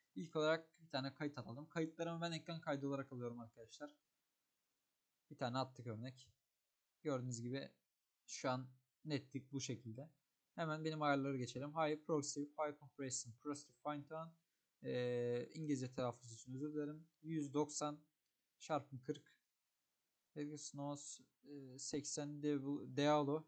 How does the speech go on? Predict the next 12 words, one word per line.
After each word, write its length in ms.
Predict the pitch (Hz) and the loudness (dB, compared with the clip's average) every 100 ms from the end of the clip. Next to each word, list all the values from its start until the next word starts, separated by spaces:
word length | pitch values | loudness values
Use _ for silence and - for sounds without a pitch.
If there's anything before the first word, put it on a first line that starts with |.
| 143 | -8
Yine 200 | 135 123 | -12 -6
karıştırdım. 600 | 120 - - 120 143 147 _ _ _ _ _ _ _ _ _ - | -6 -8 -10 -10 -10 -12 _ _ _ _ _ _ _ _ _ 0
Dealo 300 | 135 139 135 | 2 4 2
sekiz. 540 | - 143 151 147 - | -2 -4 -2 -4 2
Debuler'da 500 | 147 143 139 131 139 | 2 4 2 4 4
arkadaşlar 480 | 127 - 123 - 151 | 2 2 -2 0 0
yirmi 220 | 139 135 | 0 -2
beş 120 | 131 | -6
otuz 220 | 131 135 | -8 -6
civarı 340 | 131 123 117 117 | 0 0 0 2
bırakıyorum 480 | 151 147 156 147 147 | 2 4 0 -2 -2
ben. 200 | 151 | -4